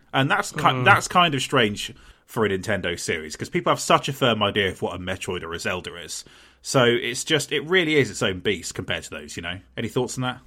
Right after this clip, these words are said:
Speaker 2: I wonder if some of this can, can all be traced back to Sakurai still, in terms of, like, what he values, the kind of period he grows up in, the games he's playing. Like,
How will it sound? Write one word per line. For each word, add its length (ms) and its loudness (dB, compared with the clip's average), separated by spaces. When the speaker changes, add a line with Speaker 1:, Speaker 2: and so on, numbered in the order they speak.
Speaker 2:
I 120 4
wonder 240 -4
if 80 -2
some 180 2
of 100 -2
this 180 -4
can, 280 -4
can 340 -2
all 240 -2
be 140 -6
traced 340 -2
back 280 2
to 340 -4
Sakurai 680 4
still, 680 -4
in 120 -6
terms 340 0
of, 120 -2
like, 180 -2
what 320 -4
he 200 -4
values, 560 0
the 80 -8
kind 180 0
of 160 -4
period 420 0
he 200 -8
grows 340 -2
up 200 -2
in, 140 -2
the 60 0
games 340 -2
he's 220 -6
playing. 480 -2
Like, 220 -4